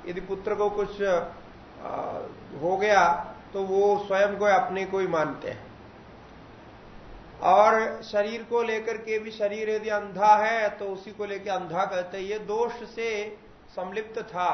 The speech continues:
उस समय जागृत अवस्था में। अब ये इस समय ऐसा नहीं होता है। इसी प्रकार जागृत से जब स्वप्न में जाते हैं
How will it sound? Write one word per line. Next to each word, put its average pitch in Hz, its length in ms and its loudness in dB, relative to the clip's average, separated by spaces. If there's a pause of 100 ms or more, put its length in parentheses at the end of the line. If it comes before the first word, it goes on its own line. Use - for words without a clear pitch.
उस 147 220 -8
समय 151 300 -8
जागृत 151 360 -6
अवस्था 139 360 -8
में। - 180 -18 (1900)
अब - 160 0 (560)
ये 214 160 4
इस 214 180 -2
समय 233 260 6
ऐसा 214 460 8
नहीं 170 240 4
होता 147 260 -2
है। - 160 -14 (800)
इसी 240 220 -6
प्रकार 233 460 6
जागृत 208 560 6 (340)
से 220 220 -4
जब 208 140 -4
स्वप्न 202 440 -6
में 220 100 -4
जाते 190 340 0
हैं - 180 -18